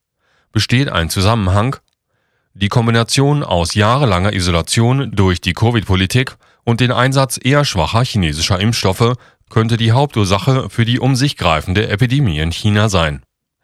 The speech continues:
Insbesondere ältere Menschen sind gefährdet,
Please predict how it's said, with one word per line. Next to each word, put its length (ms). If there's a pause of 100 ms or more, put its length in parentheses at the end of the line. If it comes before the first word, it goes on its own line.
(260)
Insbesondere 720
ältere 320
Menschen 480
sind 240
gefährdet, 560